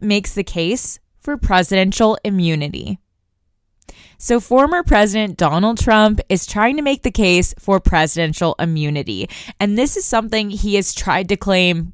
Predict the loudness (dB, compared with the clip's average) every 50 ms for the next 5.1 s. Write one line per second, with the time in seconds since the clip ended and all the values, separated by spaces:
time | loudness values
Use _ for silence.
0 | -6 -2 0 2 2 2 2 0 0 -2 -2 -8 -10 -6 -4 -2 -2 -2 -2 -4
1 | -6 -6 -6 -4 -2 0 2 2 2 0 -2 -4 -8 -8 -12 -14 -20 -20 -20 -20
2 | -12 -4 -2 -2 -2 -2 -4 -2 2 4 4 4 4 2 2 4 4 4 4 4
3 | 2 2 2 2 2 0 -2 -4 -2 0 0 0 0 0 0 -2 -2 -4 -6 -6
4 | -6 -6 -2 -2 0 0 0 0 0 -2 -2 -2 -2 -4 -2 0 2 2 2 2
5 | 0 -4